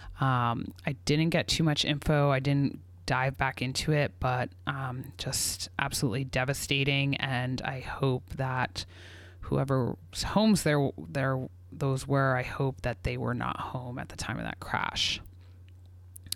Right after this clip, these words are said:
Okay. Um, Marriott Bonvoy is doing a Weeks of Wonder contest, and you need to apply by tomorrow. So by the time I get this out, I doubt people are even gonna hear this in time, but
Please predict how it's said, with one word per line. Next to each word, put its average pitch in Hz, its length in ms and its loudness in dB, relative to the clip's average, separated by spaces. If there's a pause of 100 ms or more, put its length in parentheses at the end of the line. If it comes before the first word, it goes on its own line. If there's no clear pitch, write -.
Okay. - 600 -2 (1000)
Um, 143 520 2 (240)
Marriott 165 380 4
Bonvoy 180 600 6
is 143 260 4
doing 143 480 6
a 139 160 0
Weeks 151 380 2
of 156 180 2
Wonder 139 320 4
contest, 139 800 2
and 135 120 2
you 135 80 2
need 151 180 4
to - 240 4
apply 131 560 2
by 123 180 0
tomorrow. 113 720 2
So 127 420 2
by 127 140 0
the 135 80 -2
time 151 320 2
I 196 60 4
get 175 180 0
this 151 180 -2
out, 127 320 0
I - 120 -6 (160)
doubt - 300 0
people 123 300 0
are 127 140 4
even 123 240 4
gonna 113 160 2
hear 160 260 4
this 160 200 2
in 156 100 4
time, 147 480 4
but 135 380 2